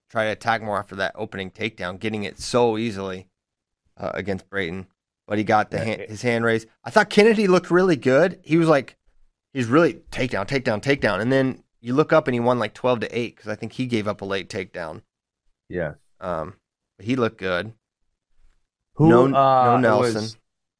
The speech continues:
Speaker 2: I feel like Minnesota sometimes rotates, like, a lot of guys in the lineup. Some, was it Kale Carlson?
Speaker 1: No Sparks.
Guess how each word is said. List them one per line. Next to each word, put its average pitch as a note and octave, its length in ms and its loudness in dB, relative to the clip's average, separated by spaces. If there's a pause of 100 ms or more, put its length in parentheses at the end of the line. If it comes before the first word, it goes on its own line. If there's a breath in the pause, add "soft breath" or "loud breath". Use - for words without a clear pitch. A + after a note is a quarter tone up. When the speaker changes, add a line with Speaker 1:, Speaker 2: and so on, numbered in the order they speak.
Speaker 2:
I E3+ 140 4
feel D4 140 0
like C#4 100 0
Minnesota F3 580 2
sometimes C#3+ 420 0
rotates, A#2+ 520 0
like, A#2 100 -2
a G#2 60 -4
lot F#2 240 4
of G#2+ 80 -2
guys A2 320 0
in G#2+ 100 -2
the F#2 100 0
lineup. F#2 300 0
Some, G#2 160 -4
was B2 260 0
it A2+ 80 -2
Kale D3 220 2
Carlson? D#3+ 680 0
Speaker 1:
No A2+ 180 4
Sparks. - 720 -2